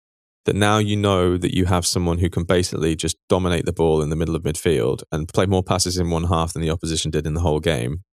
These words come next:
or any individual from the opposition did in the whole game. It's like we said before, and you touched on it in that piece a while ago, and it's, it's something I'm gonna write about as well, is that it's another string to the bow. It's like, you know, like we said, Thiago's the bat.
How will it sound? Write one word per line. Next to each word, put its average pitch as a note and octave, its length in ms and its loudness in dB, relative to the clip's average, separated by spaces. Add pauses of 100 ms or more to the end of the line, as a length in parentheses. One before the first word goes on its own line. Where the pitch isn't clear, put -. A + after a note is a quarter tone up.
(120)
or E2 140 2
any D#2+ 200 2
individual D#2+ 460 0
from D#2 120 -4
the D#2 60 0
opposition D2+ 480 -2
did C#2 260 -4 (100)
in D#2 180 -2
the - 80 0
whole D#2+ 160 2
game. D#2+ 380 -4 (360)
It's - 140 0
like A#2+ 100 4
we G#2 80 2
said G#2 220 2
before, F2 400 2
and F2 100 -2
you G2 100 4
touched - 300 0
on F2+ 80 0
it D2+ 60 0
in D2+ 80 -2
that D2+ 160 -2
piece F2 240 -2
a E2+ 40 -2
while F#2 260 2
ago, E2 260 0
and E2 100 -2
it's, - 160 -4 (100)
it's E2+ 140 -4
something - 340 -4
I'm E2+ 160 -2
gonna E2+ 140 0
write E2+ 260 2
about - 360 -2 (320)
as F#2+ 120 -4
well, D#2+ 280 4
is F2 160 -4
that - 160 2 (380)
it's - 120 -4
another G#2 240 4
string G#2 300 2
to - 80 -4
the F#2 80 2
bow. G2 340 4
It's - 180 -4
like, E2 200 0
you F2+ 80 -2
know, E2+ 220 0 (200)
like F2 160 -2
we F2 60 -4
said, G2 200 0
Thiago's F2+ 420 0
the - 100 -6
bat. F#2 340 0